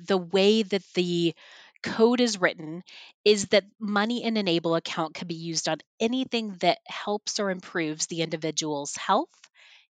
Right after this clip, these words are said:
independence, and quality of life. And there are some examples of things that an Able account can be used for. There are basic living expenses, housing,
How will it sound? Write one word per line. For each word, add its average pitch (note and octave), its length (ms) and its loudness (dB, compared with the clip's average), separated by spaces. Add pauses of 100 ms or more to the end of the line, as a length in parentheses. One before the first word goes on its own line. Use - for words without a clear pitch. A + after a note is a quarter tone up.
(100)
independence, G3 800 -2
and E3 100 -8
quality D3 440 2
of C#3+ 140 -6
life. - 460 -12 (440)
And B3+ 160 4
there B3 160 6 (100)
are C#4 240 6
some B3 280 -2
examples E3+ 1000 -6 (360)
of A#3+ 140 2
things C4 420 -2
that G3 260 6 (460)
an G#3 180 0
Able F#3+ 280 2
account F#3 320 -2
can F#3 160 -8
be E3+ 80 -6
used D3+ 420 -4
for. G#3+ 400 0 (640)
There G3+ 360 4
are F#3+ 360 8 (240)
basic G#3+ 360 2
living F#3 300 2
expenses, G3 1000 0 (760)
housing, G3+ 840 0